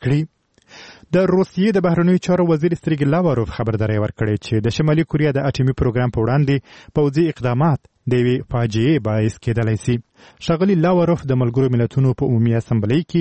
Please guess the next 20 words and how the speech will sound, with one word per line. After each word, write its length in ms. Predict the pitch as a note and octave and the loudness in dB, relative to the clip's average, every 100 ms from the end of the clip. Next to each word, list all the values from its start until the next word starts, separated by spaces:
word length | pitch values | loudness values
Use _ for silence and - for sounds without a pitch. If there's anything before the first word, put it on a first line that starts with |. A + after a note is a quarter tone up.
| - | -2
په 60 | C#3+ | -4
خپله 240 | - D#3 C3+ | -2 -2 0
وینا 220 | B2+ C#3 | 0 0
کې 160 | - B2+ | -2 -4
د 120 | B2 | -2
شمالي 280 | C3 B2 B2 - | 0 0 0 -2
کوریا 240 | A#2+ B2+ B2+ - - - | -2 0 -2 -8 -10 -2
وروستۍ 380 | B2+ C3 - E3 D3 | 0 0 0 -2 -2
اټومي 340 | - A#2+ B2 B2+ _ - | -2 0 0 -2 _ -2
او 60 | A#2+ A#2 | 0 0
راکټي 340 | A2+ A#2 - D#3+ C3+ | -4 -4 -4 -2 -2
ازموینې 380 | G#2 A2 A#2 A2+ | 0 0 0 -2
په 60 | A2 | -4
کلکه 400 | A2+ A2+ A2+ G#2 | -4 -4 -4 -2
غندلې 340 | A2 D#3+ B2+ G#2 | 0 0 0 0
دي. 100 | A#2 - _ - | -4 -6 _ -4
خو 60 | A#2 | -2
دی 120 | A#2 | 0
زیاتوي 380 | A2 G#2+ A2+ D3 | 0 -2 -2 -2
چې 160 | - | -2